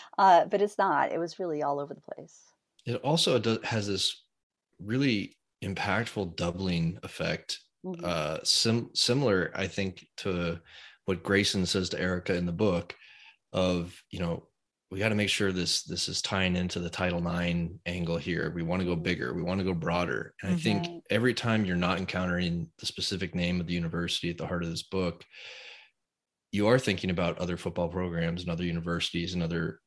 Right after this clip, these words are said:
Speaker 2: coaches and players. And
Speaker 1: Mm-hmm.
Speaker 2: even if you're not familiar with this part of the country or this particular football program, there's probably one you, you have, you're at least adjacent to,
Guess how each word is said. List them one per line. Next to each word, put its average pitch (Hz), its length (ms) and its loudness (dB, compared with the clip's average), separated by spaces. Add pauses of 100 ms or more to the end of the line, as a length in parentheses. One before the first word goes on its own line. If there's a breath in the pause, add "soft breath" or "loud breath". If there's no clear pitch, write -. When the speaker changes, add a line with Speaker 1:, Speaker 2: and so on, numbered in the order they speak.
Speaker 2:
coaches 87 480 -2
and 85 120 -2
players. 82 760 0
And 85 500 0
Speaker 1:
Mm-hmm. - 80 -16 (340 soft breath)
Speaker 2:
even 107 220 2
if 101 120 0
you're 104 80 2
not 98 140 2
familiar 92 460 2
with 90 260 -2 (400)
this 92 120 -6
part 92 180 4
of 85 60 -2
the 87 60 -2
country 92 480 0
or 82 580 -2
this 92 200 -6 (220)
particular 87 400 -4
football 101 340 2
program, 85 640 0 (840 soft breath)
there's 95 140 -2
probably 131 320 6
one 120 240 6
you, 110 240 4
you 104 180 2
have, 104 340 6
you're 104 120 2
at 98 80 0
least 104 180 4
adjacent 92 500 2
to, 87 420 -2